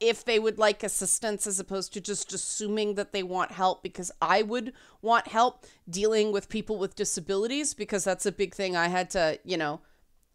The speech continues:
I had to learn. Being helpful is often seen as condescending.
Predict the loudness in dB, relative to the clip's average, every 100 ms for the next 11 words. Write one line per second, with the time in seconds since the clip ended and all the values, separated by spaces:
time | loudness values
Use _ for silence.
0 | _ _ 8 8 8 2 2 2 0 -6
1 | -14 -8 -2 0 0 0 0 -2 -2 -2
2 | 0 -2 -10 _ _ _ 4 4 4 -8
3 | 4 6 6 2 -6 -4 -2 -2 0 2
4 | 2 0 -2 0 2 0 0 -4